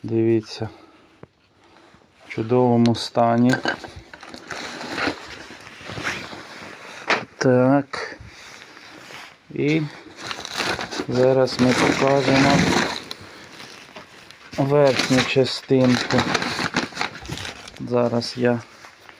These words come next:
Ось у нас верхня частинка. Дивіться. Також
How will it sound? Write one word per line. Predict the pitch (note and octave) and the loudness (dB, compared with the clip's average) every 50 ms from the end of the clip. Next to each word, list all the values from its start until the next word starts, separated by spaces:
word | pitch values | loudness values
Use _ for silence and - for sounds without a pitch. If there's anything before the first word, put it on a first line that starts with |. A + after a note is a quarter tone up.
| - - _ _ _ _ _ _ _ _ _ _ _ _ _ _ _ _ _ _ _ _ _ _ _ _ _ _ _ _ _ _ _ _ _ _ _ _ _ _ _ _ _ _ _ _ _ - - - - - - - - - | -20 -20 _ _ _ _ _ _ _ _ _ _ _ _ _ _ _ _ _ _ _ _ _ _ _ _ _ _ _ _ _ _ _ _ _ _ _ _ _ _ _ _ _ _ _ _ _ -20 -20 -20 -20 -20 -20 -20 -10 -2
Ось | - C#3 C#3 C#3 - | 2 4 4 4 4
у | C#3 C3+ | 4 4
нас | C3+ C3+ C3 A#2+ B2 | 4 4 4 2 2
верхня | B2+ C3+ C3 B2+ - - B2+ B2 | 2 2 2 2 0 0 0 0
частинка. | A#2+ - C3 B2 - - - C3+ B2+ B2+ B2 A#2+ - C#3 C#3 C#3 C3+ - - - - - - - - - - - - - - - - - - - - - - - - - - - - - - - - - - - - - - - - - - - - - - - - C3 B2+ | 0 2 2 2 2 2 2 2 2 2 0 0 0 0 0 0 -2 -8 -10 -8 -8 -8 -8 -8 -10 -12 -12 -14 -14 -16 -14 -14 -14 -14 -14 -16 -14 -8 -4 -2 0 0 0 -2 -4 -4 -4 -4 -6 -6 -4 -4 -2 -2 0 0 0 0 2 0 0 0 -2 -2 -2 -2 -2
Дивіться. | A2+ A#2 A#2+ A#2+ A#2+ A#2+ A#2+ A2+ - - - A#2+ A2 - - - - - - - - - - - - - - - - - - - - - - - - | -2 0 0 2 2 2 2 0 -2 -6 -6 -6 -6 -6 -10 -16 -18 -20 -20 -20 -20 -20 -18 -16 -14 -10 -8 -8 -8 -8 -10 -12 -12 -12 -12 -12 -6
Також | - C3+ B2 - - - - C#3+ C#3+ C3+ B2+ - - | -2 -2 -2 -2 -2 2 4 4 4 4 4 0 0